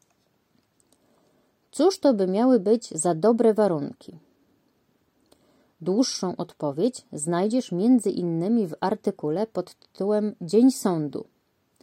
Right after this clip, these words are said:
Natomiast krótko mówiąc, warunki, w których będą stosownie i jasno pouczani o tym, co jest złe, a co dobre,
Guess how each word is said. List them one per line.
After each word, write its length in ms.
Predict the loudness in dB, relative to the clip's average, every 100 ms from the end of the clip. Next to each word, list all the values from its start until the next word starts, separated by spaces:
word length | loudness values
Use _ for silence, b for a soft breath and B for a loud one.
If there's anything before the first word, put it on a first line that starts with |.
| b b b b b b
Natomiast 460 | -4 -2 -2 -6
krótko 420 | -4 -2 -2 -2
mówiąc, 560 | -2 -2 -2 -2 -4 -8 _ _ _ -14
warunki, 640 | -2 0 2 0 -2 -4 -4
w 60 |
których 320 | -6 -6 -4
będą 380 | -2 -2 -2 -2
stosownie 720 | -6 -8 -8 0 0 4 4 4
i 220 | 2 2
jasno 440 | 2 0 -2 -4
pouczani 680 | 0 0 -2 -2 -4 -4 -6 -10
o 120 | -12
tym, 320 | -6 -4 -4 b b b b b b
co 160 | 2 4
jest 340 | 4 2 -6
złe, 460 | -6 -4 -4 -4 -4 _ _ -18
a 100 | -4
co 180 | 2 4
dobre, 340 | 4 2 -8